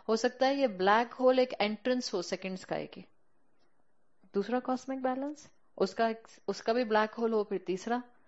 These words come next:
आसमान, फिर चौथा, वल्लाहु आलम। ये तो वो सारे मामलात हैं जो मुतशाबिहात में हैं,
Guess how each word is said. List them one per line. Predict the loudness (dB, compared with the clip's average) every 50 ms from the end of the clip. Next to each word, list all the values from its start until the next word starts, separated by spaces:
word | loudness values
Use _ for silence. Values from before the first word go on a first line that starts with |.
| _ _ _ _ _ _ _ 0
आसमान, | 0 0 0 -2 -4 -2 -2 -4
फिर | -4 -6 -6
चौथा, | -4 -2 -4 -2 -2 -4 -4
वल्लाहु | 0 0 0 2 2 2 2 2 4 2 2 4 4
आलम। | 4 4 4 4 4 4 2 2 -2 -8 -14 -20 _ _ _ _ _ -2
ये | 0 0
तो | 2 2 4
वो | 6 6 8 8 6 6 2 0
सारे | 2 2 2 4 2 0
मामलात | 2 2 2 2 2 2 2 2 2 2 2 -2 -4
हैं | -6 -4 -4
जो | -4 -4
मुतशाबिहात | -4 -4 -4 -4 -2 0 2 0 0 2 0 -2 0 2 0 0 0 -2 -4
में | -2 0
हैं, | 0 0 -2 -4 -6